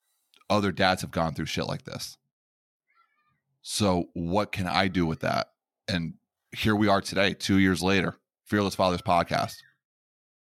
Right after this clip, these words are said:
You know, and we tried again, and now we have our wonderful son that you just heard in the background, who is going to be four years old. And it, it blows my mind that in a short period of time,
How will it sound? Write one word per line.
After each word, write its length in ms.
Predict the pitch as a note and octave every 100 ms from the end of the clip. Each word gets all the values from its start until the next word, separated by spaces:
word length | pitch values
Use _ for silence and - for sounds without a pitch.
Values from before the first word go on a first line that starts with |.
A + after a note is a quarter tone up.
| _ _ _ -
You 100 | F2
know, 120 | F2
and 200 | D#2+ F2
we 280 | F#2 G2+ F#2
tried 400 | - - F#2 A2
again, 400 | G2+ A#2 A#2 E2+
and 280 | A#1+ E2 D#2+ _ _ _
now 360 | E2+ F2+ E2+ G2
we 180 | F#2+ G#2
have 300 | D#2+ G#2+ A2+
our 100 | F#2+
wonderful 360 | F#2 F2+ -
son 160 | G2 F#2+
that 60 | F2+
you 80 | F2
just 220 | G2 -
heard 180 | A2+ A2
in 60 |
the 60 | G2
background, 720 | G#2+ A#2+ A#2+ F#2 E2+ D#2+ - _ _ _ _ _ _ _ _ -
who 320 | F2 F#2+ F2+
is 180 | F2+ E2+
going 240 | D#2+ G2 G#2+
to 60 |
be 100 | A2
four 260 | G#2+ G#2 A2+
years 220 | A#2+ A2+
old. 200 | C3 A#2+
And 220 | E2 E2+ -
it, 180 | F#2 - _ _ _ _ -
it 180 | G#2
blows 320 | A2+ A#2+ C3 A#2+
my 140 | A#2
mind 540 | G2+ G2+ F2+ D#2+ - - _ _ _ _ _ _ _ _ _ _ _
that 200 | G2+ A2
in 120 | F#2+ G2
a 80 |
short 320 | F2+ - A2 -
period 260 | A2 G#2
of 80 | F#2
time, 500 | - - F2 D#2+